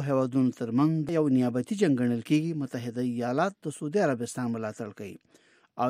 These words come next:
جمهور رئیس ډانلډ ټرمپ ویلي چې له سعودیانو سره به د امریکا ستراتیژیکي انډیوالي نور هم پراخوي. سعودي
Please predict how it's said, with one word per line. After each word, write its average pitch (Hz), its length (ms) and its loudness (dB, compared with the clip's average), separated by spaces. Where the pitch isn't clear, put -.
جمهور 131 380 2
رئیس 143 180 0
ډانلډ 123 340 -4
ټرمپ 120 240 -4
ویلي 151 240 -2
چې - 80 -4
له 123 80 2
سعودیانو 139 480 4
سره 127 200 -2
به 151 80 4
د - 100 -4
امریکا 120 340 0
ستراتیژیکي 120 680 -4
انډیوالي 131 480 2
نور 117 240 -2
هم 117 120 2
پراخوي. 139 420 0
سعودي 170 240 2